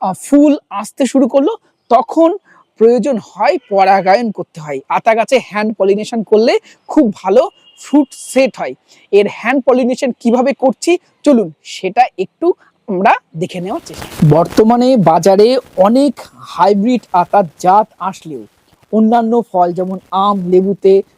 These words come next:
প্রচুর পরিমাণে ফলন হয়, আতার ফলনটা কিন্তু তুলনামূলক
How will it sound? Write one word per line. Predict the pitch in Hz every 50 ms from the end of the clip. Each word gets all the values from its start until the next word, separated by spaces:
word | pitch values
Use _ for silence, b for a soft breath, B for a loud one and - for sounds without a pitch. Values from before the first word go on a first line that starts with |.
| _ _ _
প্রচুর | 226 220 - 277 277 226
পরিমাণে | 208 - 208 190 185 190 185 190 - _ -
ফলন | 170 180 190 190
হয়, | 185 135 147 160 190 - - _
আতার | - 185 180 - 208 208
ফলনটা | 190 - - 180 180 190 190 185 190
কিন্তু | 180 - 202 196 180 - 349 392 - _ _ _ _ _ _ _ _ _ _
তুলনামূলক | - 233 208 226 214 220 220 214 233 247 302